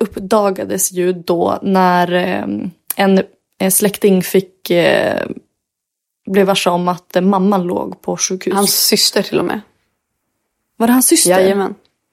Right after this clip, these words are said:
Speaker 1: Oh my god.
Speaker 2: Mm.
Speaker 1: Ja. Och, eh, hon har ju under en, alltså, all den här tiden vetat om att han har funnits där.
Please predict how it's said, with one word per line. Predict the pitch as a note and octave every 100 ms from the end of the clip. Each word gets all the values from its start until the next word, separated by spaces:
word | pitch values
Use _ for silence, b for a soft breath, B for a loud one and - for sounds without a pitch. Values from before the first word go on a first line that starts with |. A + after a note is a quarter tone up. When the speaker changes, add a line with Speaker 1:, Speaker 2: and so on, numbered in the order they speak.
| _ _ _ _
Speaker 1:
Oh | G#3 G#3 G3+ G3
my | F#3
god. | F#3 F#3+ F#3 F#3+ E3
Speaker 2:
Mm. | E3 F3+
Speaker 1:
Ja. | G3+ F#3+ - _ _ B B B B B B B B B B B
Och, | G#3+ - _ -
eh, | A3 G#3 G3+ G3 G3+
hon | F#3+ B3+ A3
har | F#3 F#3 F#3
ju | F3
under | F3+ F#3 F3+ - -
en, | F#3 F#3+ -
alltså, | G3 - F#3 F#3+ F3+ B B B B B B -
all | G3 F#3
den | F3
här | F#3+
tiden | F#3 G#3 F3+ F3
vetat | F3 F3+ F#3 -
om | A3+ G3
att | -
han | F#3+
har | F#3+
funnits | F#3+ F#3+ - -
där. | - -